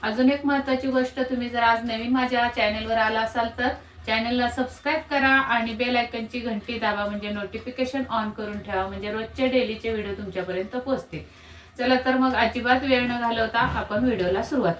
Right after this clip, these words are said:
करूया. तर, अ, असं एक माप,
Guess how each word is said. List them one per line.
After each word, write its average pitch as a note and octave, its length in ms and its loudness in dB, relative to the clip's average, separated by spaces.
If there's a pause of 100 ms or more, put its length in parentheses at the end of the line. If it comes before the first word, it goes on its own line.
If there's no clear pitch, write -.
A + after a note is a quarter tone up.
करूया. D#3 200 -6 (440)
तर, B3+ 300 4
अ, B3 360 2 (360)
असं A#3 160 2
एक C#4+ 360 4
माप, C4 340 4